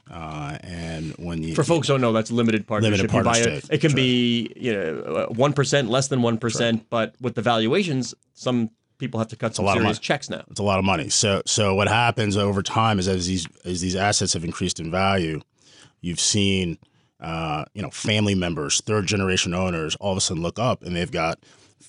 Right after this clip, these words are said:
Speaker 1: you know, half a percent that's worth ten million dollars. And they don't have much in the way of other wealth, and so they wanna actually monetize that. And there's no market to do it. It's inefficient. And so what ends up happening is many times they have to go sell it at a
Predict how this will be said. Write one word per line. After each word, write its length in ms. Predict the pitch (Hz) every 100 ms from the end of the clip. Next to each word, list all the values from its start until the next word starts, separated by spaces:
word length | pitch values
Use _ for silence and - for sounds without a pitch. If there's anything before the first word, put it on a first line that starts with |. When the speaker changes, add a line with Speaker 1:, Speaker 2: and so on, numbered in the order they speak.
| _
Speaker 1:
you 100 | 98
know, 120 | 82 78
half 280 | - 107
a 60 | 110
percent 480 | 95 - 123 110 - -
that's 260 | 82 - -
worth 400 | 90 82 - - _ _ -
ten 220 | 107 85
million 160 | 85 87
dollars. 420 | 135 - - - _ _ _ _ _ _ _
And 400 | 80 80 80 78
they 100 | 95
don't 160 | 92 104
have 160 | 139 151
much 220 | 120 - _ _ _ - - 92
in 80 |
the 100 | 90
way 180 | 87 82
of 100 | 80
other 260 | 92 85 87 _ _ _ 87
wealth, 380 | 87 95 131 -
and 140 | 98
so 140 | - 98
they 120 | 98
wanna 260 | 92 90 92
actually 420 | 78 - 87 87
monetize 580 | 85 131 151 - 73 78
that. 200 | 73 - _ _ _
And 100 | 101
there's 120 | 101 101
no 300 | 107 110 104
market 360 | 107 104 95
to 40 | 101
do 220 | 104 147
it. 140 | 71 -
It's 160 | -
inefficient. 560 | 98 95 131 127 85 76
And 100 | 90
so 180 | 101 90
what 200 | 90 -
ends 180 | 101 98
up 140 | 78
happening 360 | 113 127 110 90
is 140 | 85
many 200 | 90 120
times 380 | 101 92 87 85
they 80 | 85
have 120 | 87
to 60 | 87
go 80 |
sell 240 | 87 90 87
it 60 |
at 100 | 82
a 100 | 76